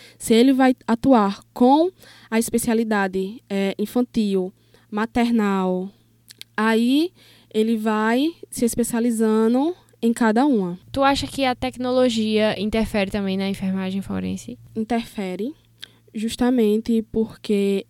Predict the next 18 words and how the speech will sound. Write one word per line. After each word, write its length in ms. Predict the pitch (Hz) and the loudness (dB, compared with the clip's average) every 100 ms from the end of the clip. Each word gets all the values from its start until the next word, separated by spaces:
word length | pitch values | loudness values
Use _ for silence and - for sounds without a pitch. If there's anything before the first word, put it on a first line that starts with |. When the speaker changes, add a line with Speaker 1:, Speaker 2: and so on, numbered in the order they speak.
| _ - | _ -6
Speaker 1:
o 80 | |
enfermeiro 320 | 214 233 226 226 | -4 0 0 0
forense, 400 | 254 233 226 247 | -2 0 0 0
ele 80 | |
vai 100 | 233 226 | -2 0
ter 100 | 247 | 0
mais 240 | 226 226 | 0 -2
aportes. 800 | 254 - 214 202 - 185 - - _ _ _ _ - | -4 -2 -2 -2 -10 -16 -16 -20 _ _ _ _ -10
Então, 480 | 214 - 214 208 214 | -6 -2 0 0 -2
como, 220 | 226 220 | -2 -2
por 200 | 220 214 | 0 0
exemplo, 520 | 226 214 190 190 180 - _ - _ _ _ | 0 0 -2 -4 -8 -10 _ -20 _ _ _
alguns 440 | 220 226 240 247 | -4 0 0 -2
questionários, 720 | - 240 - 269 233 214 220 220 | -4 -6 -2 -2 0 0 0 0
alguns 220 | 220 226 | -4 -4
protocolos, 840 | 226 233 254 - 226 220 277 - - _ | -4 -4 -6 -2 0 2 0 -4 -14 _
pode 280 | 277 311 320 | -2 0 0
vir 360 | 269 277 320 | 0 -2 -2